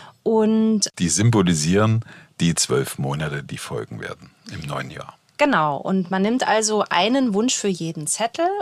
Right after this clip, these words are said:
Speaker 1: und in de-, den daraufkommenden zwölf Tagen, ähm, verbrennt man immer einen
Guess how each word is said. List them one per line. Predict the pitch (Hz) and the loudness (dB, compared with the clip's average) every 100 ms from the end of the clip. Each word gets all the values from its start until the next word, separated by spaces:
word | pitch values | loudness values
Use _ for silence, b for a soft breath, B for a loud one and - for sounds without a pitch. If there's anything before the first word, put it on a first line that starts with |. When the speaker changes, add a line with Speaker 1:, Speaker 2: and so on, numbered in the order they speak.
| - | -2
Speaker 1:
und | 208 | 0
in | 196 185 | 2 0
de-, | 180 175 - | -2 -4 -8
den | 160 185 196 202 196 | -4 0 2 2 0
daraufkommenden | 170 175 233 - 254 247 220 202 | 0 2 2 0 0 2 2 0
zwölf | - 170 160 | 0 -4 -4
Tagen, | - 170 190 233 285 349 B B B B B - | -4 0 0 0 -2 -2 B B B B B 0
ähm, | 214 214 208 | 2 2 2
verbrennt | 214 202 - 208 220 | -2 -4 -2 -2 0
man | 196 190 | 0 2
immer | 190 180 180 170 - | 2 2 2 0 -6
einen | - 165 175 175 170 165 | -4 0 2 2 2 0